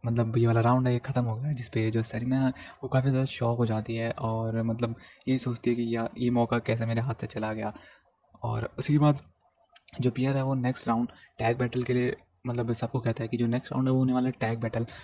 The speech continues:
जिसमें जो दो तरह के जो partners हैं वो एक दूसरे से battle करेंगे अपने Pokemon के साथ। तो इसी पे, इसी पे जो peers है वो बताता है कि जो partner है वो randomly select होंगे, बस उन्हें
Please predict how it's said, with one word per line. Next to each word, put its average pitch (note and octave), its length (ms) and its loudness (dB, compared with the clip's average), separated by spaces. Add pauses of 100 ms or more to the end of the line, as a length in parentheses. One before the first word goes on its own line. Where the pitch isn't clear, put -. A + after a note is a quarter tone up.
(240)
जिसमें A#2 360 0 (220)
जो A2+ 300 0 (380)
दो C3+ 140 4
तरह C3+ 180 0
के C3 260 2
जो B2+ 140 -2 (320)
partners C3 400 -2
हैं C3+ 60 0
वो C3+ 280 -2
एक B2 120 -2
दूसरे B2+ 180 -2
से C3 100 2
battle A#2 280 -2
करेंगे A2+ 300 -2
अपने A#2 240 -4
Pokemon A2+ 400 -4
के C3 100 -10
साथ। B2 240 -4 (1080)
तो B2+ 280 -6
इसी D#3 160 2
पे, E3 200 0 (380)
इसी A#2+ 160 -4
पे D#3 120 -2
जो D#3 180 -6
peers B2+ 280 4
है B2+ 60 0
वो B2+ 80 0
बताता B2 300 -4
है B2 80 -6 (320)
कि C3 160 -2
जो C3+ 120 -2
partner C3+ 320 -4
है D#3 80 -4
वो D#3 100 0
randomly C3+ 360 2
select B2+ 320 -2
होंगे, A2 180 -4
बस A#2 260 -4
उन्हें C3 200 -2